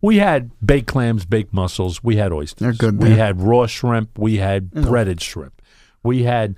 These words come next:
Speaker 1: pasta with broccoli rabe and fried meatballs on top.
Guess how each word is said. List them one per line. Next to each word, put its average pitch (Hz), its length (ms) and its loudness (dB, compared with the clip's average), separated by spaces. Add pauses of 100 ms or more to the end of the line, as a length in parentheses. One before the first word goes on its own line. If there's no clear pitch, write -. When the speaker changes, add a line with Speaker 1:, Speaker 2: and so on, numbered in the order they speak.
(320)
Speaker 1:
pasta 135 480 -2
with 98 180 0
broccoli 123 440 0
rabe 107 420 0 (340)
and 98 160 -2
fried 131 300 2
meatballs 117 560 0
on 90 200 -2
top. 80 320 -6